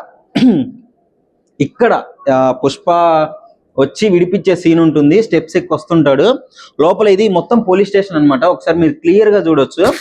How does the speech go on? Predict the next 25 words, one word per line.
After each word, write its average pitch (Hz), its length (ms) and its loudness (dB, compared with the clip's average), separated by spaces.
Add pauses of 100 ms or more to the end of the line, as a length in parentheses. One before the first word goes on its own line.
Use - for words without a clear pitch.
(220)
ఇదే 175 120 2
పోలీస్ 180 320 0
స్టేషన్. 151 280 -2
ఒకసారి 151 320 -2
లోనికి 165 280 0
రండి, 165 240 0
మీకు 165 240 0
క్లియర్ 156 320 0
గా 160 140 0
ఎక్స్‌ప్లెయిన్ 160 360 0
చేస్తాను. 135 520 -2 (720)
చూడొచ్చు, 214 340 2
అంటే 190 200 2
వన్ 190 280 0
ఇయర్, 240 140 2
almost 214 760 0 (480)
వన్ 196 140 0
ఇయర్ 233 140 2
అయిపోయింది 180 340 0
పుష్ప - 260 -2
రిలీజ్, 160 520 0
పుష్ప 196 200 -4
టూ 190 220 0
రిలీజ్ 160 320 2
అయ్యి. 139 260 2